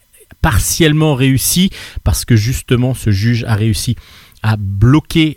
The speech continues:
la, à trouver, à comprendre comment ça allait se faire, même s'il y a eu des morts. Et justement, ça continue.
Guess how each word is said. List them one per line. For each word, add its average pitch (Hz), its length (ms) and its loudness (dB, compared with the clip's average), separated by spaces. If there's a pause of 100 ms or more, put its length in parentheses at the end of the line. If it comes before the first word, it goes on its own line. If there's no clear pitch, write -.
la, 104 600 0
à 110 80 -4
trouver, 135 420 0
à 98 80 0
comprendre 127 540 -2
comment 117 180 -4
ça 110 140 -2
allait 110 100 0
se - 140 -8
faire, 117 180 0
même 113 320 2
s'il - 220 -2
y 107 40 6
a - 40 4
eu - 20 2
des 101 140 2
morts. 139 280 2 (480)
Et 190 300 0 (140)
justement, 131 500 -2
ça 139 140 -2
continue. 165 680 0